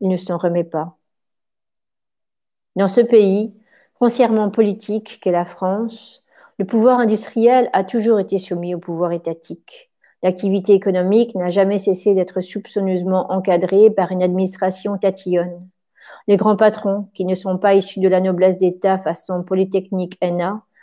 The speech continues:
sont les parias du monde des affaires où l'on admet, en coulisses, qu'ils font un peu pitié.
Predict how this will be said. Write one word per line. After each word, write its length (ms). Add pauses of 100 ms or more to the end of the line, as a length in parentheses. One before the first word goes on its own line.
(120)
sont 100
les 100
parias 300
du 120
monde 260
des 160
affaires 580
où 60
l'on 240
admet, 540
en 120
coulisses, 640 (240)
qu'ils 160
font 160
un 80
peu 160
pitié. 500